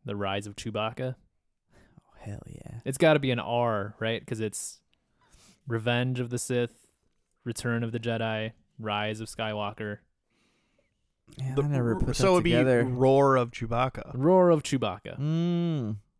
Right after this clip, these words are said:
Speaker 1: Star Wars Episode twelve,
Speaker 2: Chewbacca's
Speaker 1: Roar of
Speaker 2: Roar.
Speaker 1: Chewbacca.
Speaker 3: We did it.
Speaker 2: Man.
Speaker 1: Pin this for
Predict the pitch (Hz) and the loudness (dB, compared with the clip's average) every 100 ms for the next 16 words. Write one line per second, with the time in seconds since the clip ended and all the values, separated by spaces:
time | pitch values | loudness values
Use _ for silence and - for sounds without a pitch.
0 | _ _ - 139 147 147 143 127 - 131 | _ _ -2 2 4 4 4 0 -2 0
1 | 127 - 113 110 113 110 117 117 110 - | -2 0 -2 -2 -4 0 2 2 0 -6
2 | 107 95 - - - - _ _ _ _ | -6 -6 -8 -14 -16 -20 _ _ _ _
3 | _ _ _ _ _ - - 64 - - | _ _ _ _ _ -10 -8 -8 -10 -10
4 | 117 127 185 175 139 120 - - - - | 0 4 6 6 4 4 0 -4 -8 -14
5 | - 123 113 110 104 95 | -6 0 0 2 -2 -4